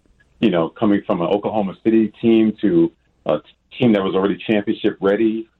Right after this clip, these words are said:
and just, you know, the conflicts with Draymond. So, yeah, that's a franchise that would have been, uh, <laughs> a good documentary as well. So, uh, yeah, you know, the, the Laker team back in the early two thousands, uh, you know, the, the battles between Shaq and Kobe.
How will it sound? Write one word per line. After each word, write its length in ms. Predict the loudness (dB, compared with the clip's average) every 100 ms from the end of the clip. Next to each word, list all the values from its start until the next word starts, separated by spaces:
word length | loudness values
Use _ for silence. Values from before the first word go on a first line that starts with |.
| _ _ -4
and 220 | -2 0
just, 180 | -4 -4
you 120 | -4 -2
know, 100 | -2
the 80 |
conflicts 580 | -4 -4 -4 -4 -6 -6
with 140 | -8 -2
Draymond. 640 | 0 0 0 -2 -2 -4
So, 300 | -4 -4 -4 -10 _ _ _
yeah, 240 | -10 -4 -2
that's 200 | -2 -4
a 40 | -6
franchise 440 | -4 -4 -2 -2
that 140 | -4 -6
would 100 | -6
have 80 |
been, 380 | -4 -4 -4 -6
uh, 320 | -6 -6 -6 -6 -4
<laughs> 60 | -4
a 120 | -4 -4
good 240 | -2 -2 -2
documentary 680 | -2 -4 -8 -8 -6 -6
as 80 | -6
well. 400 | -2 -2 -2 -8 _
So, 320 | -4 -4 -6 _ _ _ _
uh, 360 | -4 -2 -2 -4 -4
yeah, 480 | 0 2 2 0 -4 _
you 120 | -6 -4
know, 100 | -2
the, 140 | -2
the 120 | 0
Laker 320 | 0 -2 -4
team 300 | -10 -10 -8
back 180 | -8 -8
in 60 | -8
the 60 | -8
early 140 | -8
two 140 | -10
thousands, 460 | -6 -4 -4 -8 -18 _
uh, 360 | -4 -2 -4 -4
you 80 | -4
know, 140 | -2 0
the, 200 | -2 -4 _ _
the 60 | -4
battles 420 | -2 0 -2 -6
between 300 | -12 -10 -10
Shaq 280 | -6 -6 -6
and 140 | -10
Kobe. 420 | -4 -4 -4 -8